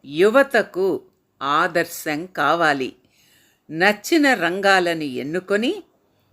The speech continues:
చక్కగా కష్టపడి, అంటే ఇష్టపడి పని చేస్తే విజయం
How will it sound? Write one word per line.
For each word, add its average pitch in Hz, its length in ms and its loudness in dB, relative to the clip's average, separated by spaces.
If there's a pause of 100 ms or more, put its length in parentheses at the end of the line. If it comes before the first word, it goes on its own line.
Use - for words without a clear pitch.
(140)
చక్కగా 247 640 2
కష్టపడి, 180 920 -2 (560)
అంటే 156 360 0 (640)
ఇష్టపడి 208 880 0 (360)
పని 175 260 -4 (140)
చేస్తే 156 680 -2 (520)
విజయం 180 580 0